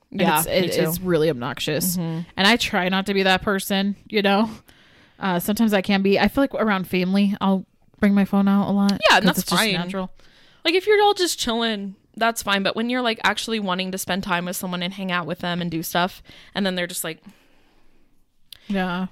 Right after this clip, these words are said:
Speaker 2: I have a couple friends like that. I'm just like, "Oh my God." <laughs>
Speaker 1: Yeah.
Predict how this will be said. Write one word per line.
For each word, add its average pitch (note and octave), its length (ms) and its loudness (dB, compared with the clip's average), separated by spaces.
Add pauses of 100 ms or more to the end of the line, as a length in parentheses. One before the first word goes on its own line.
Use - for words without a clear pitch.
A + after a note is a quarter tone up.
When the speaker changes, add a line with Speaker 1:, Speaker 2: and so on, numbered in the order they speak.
Speaker 2:
I F#3+ 80 0
have F#3 100 2
a E3+ 60 -4
couple F#3 200 -4
friends F3+ 220 -6
like F3 100 -4
that. F3 120 -4
I'm E3+ 120 -6
just F3+ 140 -10
like, E3 300 -8 (380)
"Oh F#3+ 40 -8
my E3+ 300 -8
God." - 380 -16
<laughs> G3+ 80 -2 (560)
Speaker 1:
Yeah. G#3+ 380 4